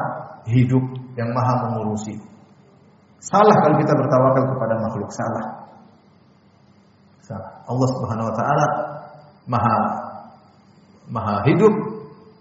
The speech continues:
Kata Allah, "Wa tawakkal al hayyil ladzi la yamut." Bertawakal kepada Allah yang Maha hidup.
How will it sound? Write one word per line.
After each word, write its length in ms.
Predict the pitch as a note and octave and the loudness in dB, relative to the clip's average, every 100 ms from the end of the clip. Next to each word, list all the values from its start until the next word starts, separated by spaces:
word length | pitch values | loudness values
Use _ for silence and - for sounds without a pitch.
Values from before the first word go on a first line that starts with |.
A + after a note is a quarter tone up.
| _ | _
Kata 160 | A#2+ B2 | -8 0
Allah, 160 | C3+ B2+ | 4 4
"Wa 40 | B2 | 4
tawakkal 380 | B2 C3+ D3+ C3 | 4 2 2 2
al 140 | B2 - | 2 0
hayyil 340 | D#3 E3+ E3+ D#3+ | 2 4 6 8
ladzi 180 | - F#3+ | 6 6
la 80 | F#3 F#3+ | 8 8
yamut." 300 | - E3+ - - - - - - B2 | 6 4 2 -6 -12 -16 -20 -10 -8
Bertawakal 480 | A2+ C#3 D3 C#3+ | 0 2 4 4
kepada 240 | - A#2+ B2+ | 2 0 0
Allah 400 | C3+ B2 B2 B2+ | 2 4 2 2
yang 160 | A#2+ | -2
Maha 180 | A#2 G#2 G#2 | -2 -4 -4
hidup. 180 | F2+ | -6